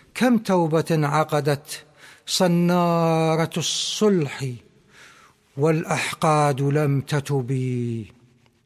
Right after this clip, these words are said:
منذ الشراع، منذ الشراع تخلى عن سفينتنا، والموج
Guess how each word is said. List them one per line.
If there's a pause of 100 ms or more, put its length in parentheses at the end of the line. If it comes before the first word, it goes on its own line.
(960)
منذ
الشراع، (1900)
منذ
الشراع
تخلى
عن
سفينتنا، (1400)
والموج